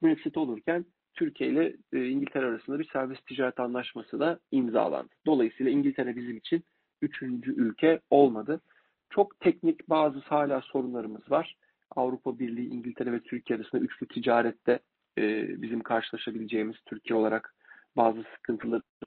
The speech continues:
var. Bunların da giderile-, giderileceğini düşünüyoruz. Altyapı olarak, hukuki altyapı olarak.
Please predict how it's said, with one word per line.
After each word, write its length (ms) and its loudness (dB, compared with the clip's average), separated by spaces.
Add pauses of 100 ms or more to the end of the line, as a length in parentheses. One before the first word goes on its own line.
(120)
var. 280 0 (300)
Bunların 280 4
da 60 -2
giderile-, 440 -4
giderileceğini 720 0
düşünüyoruz. 640 -6
Altyapı 420 -2
olarak, 220 -4
hukuki 360 -8
altyapı 340 -10
olarak. 300 -2